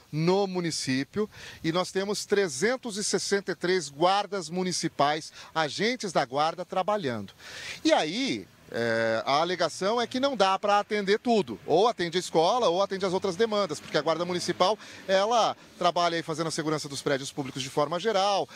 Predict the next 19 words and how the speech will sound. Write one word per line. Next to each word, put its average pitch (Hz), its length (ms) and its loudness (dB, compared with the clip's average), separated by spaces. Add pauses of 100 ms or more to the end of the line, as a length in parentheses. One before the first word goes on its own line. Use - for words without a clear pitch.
(140)
ela 160 220 0
também 165 400 -2 (160)
atende 139 400 -4
Maria 139 260 -2
da 208 160 0
Penha, 185 480 -2
faz 170 240 0
diversos 175 480 -2
trabalhos. 160 500 0 (460)
Mas 349 200 4
e 349 40 -8
uma 349 140 -2
sugestão, 220 720 0 (200)
se - 260 -2
os 214 160 -2
guardas 214 540 2
municipais, 160 680 -2
pelo 160 220 -2
menos 160 420 -4